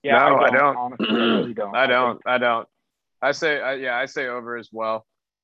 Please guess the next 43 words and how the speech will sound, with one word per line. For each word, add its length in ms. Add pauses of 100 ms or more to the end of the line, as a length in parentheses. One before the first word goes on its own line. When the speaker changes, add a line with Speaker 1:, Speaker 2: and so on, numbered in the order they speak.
Speaker 2:
Um, 260
it's 140
a 40
low 540
ceiling, 440
high 300
floor 220
team. 320
They're 160
good. 420
I 120
don't 100
think 140
they're 120
elite, 380
but 80
I 80
think 200
they're 140
very 420 (380)
good 240
still, 440
and 80
I 100
think 180
that 160
they're 140
good 200
enough 280
to 80
win 380 (200)
more 180
than 120
nine 180
games. 420 (720)
So, 340
um, 260
I 100
got 120
over 320 (160)
on 140
the 60
Titans 400